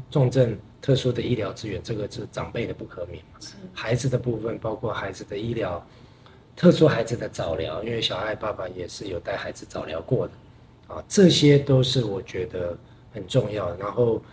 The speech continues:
Speaker 1: 我跟我们的杨玉兴处长，就过去我的同事嘛，杨玉兴委员，我们也很想在基隆规划要开一家属于基隆自己的手语餐厅。
Speaker 2: 嗯。
Speaker 1: 手语餐厅就是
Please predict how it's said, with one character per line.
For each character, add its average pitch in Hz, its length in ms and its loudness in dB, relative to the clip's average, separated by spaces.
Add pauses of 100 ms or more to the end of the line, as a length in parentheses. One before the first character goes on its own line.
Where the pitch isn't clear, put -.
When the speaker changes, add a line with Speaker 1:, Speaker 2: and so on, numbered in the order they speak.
(100)
Speaker 1:
我 117 120 -4
跟 143 340 8
我 113 120 4
们 104 180 -8
的 101 340 -4
杨 107 200 0
玉 135 80 6
兴 127 240 2
处 139 160 2
长， - 220 -6 (360)
就 131 60 -2
过 131 160 0
去 127 140 2
我 101 100 -2
的 92 100 -4
同 92 240 -14
事 98 200 -6
嘛， 87 120 -12 (120)
杨 95 100 -10
玉 101 60 -10
兴 110 180 -8
委 92 80 -6
员， 85 100 -8
我 90 100 -10
们 92 140 -12
也 90 220 -6 (460)
很 123 160 4
想 135 280 4 (360)
在 120 160 2
基 117 240 -4
隆 95 240 -4
规 - 160 -4
划 101 180 -6
要 101 140 -6
开 101 240 -8
一 98 80 -6
家 90 360 -10 (280)
属 - 180 -16
于 95 100 -18
基 120 260 -6
隆 95 200 -4
自 131 140 -2
己 - 160 -4
的 - 200 -10
手 107 300 0
语 139 140 4
餐 - 340 -6
厅。 95 180 -10 (420)
Speaker 2:
嗯。 247 260 12
Speaker 1:
手 226 180 6
语 214 80 4
餐 202 220 0
厅 107 160 -4
就 107 140 -2
是 92 320 -6